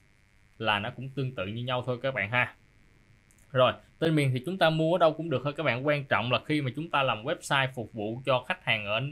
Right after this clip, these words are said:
Việt Nam thì các bạn đừng mua những cái gói hosting bên nước ngoài. Các bạn hiểu không? Ví dụ như Hostinger nè, à, hoặc là GoDaddy, hoặc là một số cái nền tảng hosting khác, nó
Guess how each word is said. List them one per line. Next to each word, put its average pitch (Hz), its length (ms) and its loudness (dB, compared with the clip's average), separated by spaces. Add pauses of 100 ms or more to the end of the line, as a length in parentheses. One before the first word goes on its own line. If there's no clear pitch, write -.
(140)
Việt 123 220 -4
Nam 147 280 2 (340)
thì 123 80 -2
các 170 120 -2
bạn 131 240 0
đừng 127 240 -2
mua 156 140 0
những 139 240 -2
cái 170 80 -4
gói 185 140 -4
hosting 180 460 -4
bên 156 100 0
nước 175 160 -4
ngoài. 123 240 4 (500)
Các 151 60 -8
bạn 135 140 2
hiểu 135 160 2
không? 156 220 4
Ví 180 100 -4
dụ 139 80 0
như 139 100 -2
Hostinger 156 760 4
nè, 123 220 0 (380)
à, 120 300 2
hoặc 117 220 0
là 117 440 4 (200)
GoDaddy, 135 580 2 (380)
hoặc 120 180 -2
là 120 80 0
một 117 220 -2
số 196 480 2
cái 190 320 0
nền 127 320 -2
tảng 107 240 0
hosting 165 400 -4
khác, 185 280 0 (320)
nó 160 280 0